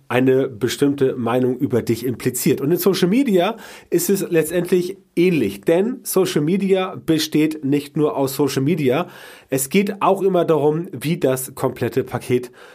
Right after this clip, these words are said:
rüberkommt. Allein mit Social Media wird's nämlich schwer, wirklich was zu reißen. Und du kennst das Problem, dass es unterschiedliche Disziplinen gibt. Beispielsweise Content Marketing,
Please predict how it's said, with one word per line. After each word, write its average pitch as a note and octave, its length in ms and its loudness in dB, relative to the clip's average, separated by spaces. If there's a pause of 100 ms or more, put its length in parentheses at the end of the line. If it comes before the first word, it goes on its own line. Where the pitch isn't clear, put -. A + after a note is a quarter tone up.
(180)
rüberkommt. B2 800 -4
Allein D3 320 2
mit G3 140 2
Social E3 320 0
Media F#3 420 0
wird's E3 200 -6
nämlich D3 240 0
schwer, E3+ 320 0 (300)
wirklich D3+ 320 0
was C3+ 140 -2
zu C3+ 100 -2
reißen. C3 320 -2
Und C#3+ 120 -2
du C#3 60 -2
kennst A3 260 0
das G#3+ 160 0
Problem, C#3+ 500 0 (420)
dass D3+ 200 0
es D#3+ 160 -4
unterschiedliche E3+ 640 0
Disziplinen D#3 560 0
gibt. - 420 -10
Beispielsweise C#3+ 800 0
Content C#3 440 0
Marketing, A2 540 -4